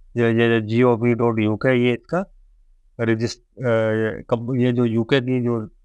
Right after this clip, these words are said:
ऑफिशियल वेबसाइट है उसी पे लिंक है, सही है। अच्छा, अब आपने जो यहाँ पे आना है, तो यहाँ पे आप सबसे पहले तो चाय लेके बैठ जाएं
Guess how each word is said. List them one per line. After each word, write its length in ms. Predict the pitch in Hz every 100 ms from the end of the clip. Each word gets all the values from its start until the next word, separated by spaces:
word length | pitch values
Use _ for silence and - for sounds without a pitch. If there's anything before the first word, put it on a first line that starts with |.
| _ _ _ _ _
ऑफिशियल 400 | 117 - 120 143
वेबसाइट 520 | 120 123 - 120 120 127
है 120 | - -
उसी 280 | 139 - 151
पे 120 | 131
लिंक 320 | 107 107 104 92
है, 60 |
सही 280 | - - 151
है। 100 | 151 - _ _ _ _ -
अच्छा, 320 | 120 - 120 - -
अब 400 | 160 151 151 147 -
आपने 460 | 127 131 143 135
जो 180 | 123 117
यहाँ 260 | 107 104 123
पे 140 | 135
आना 260 | 110 104 107
है, 240 | 101 117
तो 640 | - _ _ _ _ 135
यहाँ 240 | 120 123 139
पे 100 | 139
आप 220 | 135 -
सबसे 240 | 135 - 123
पहले 220 | 131 131
तो 140 | 120
चाय 260 | 95 127 127
लेके 260 | 123 123
बैठ 320 | 113 110 123 123
जाएं 220 | 117